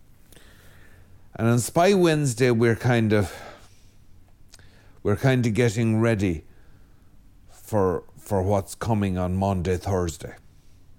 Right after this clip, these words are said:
And Maundy Thursday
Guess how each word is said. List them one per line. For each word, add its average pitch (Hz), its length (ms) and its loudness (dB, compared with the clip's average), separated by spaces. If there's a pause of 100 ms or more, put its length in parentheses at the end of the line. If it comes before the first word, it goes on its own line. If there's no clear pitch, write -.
(1400)
And 107 180 2
Maundy 143 440 6
Thursday 131 800 2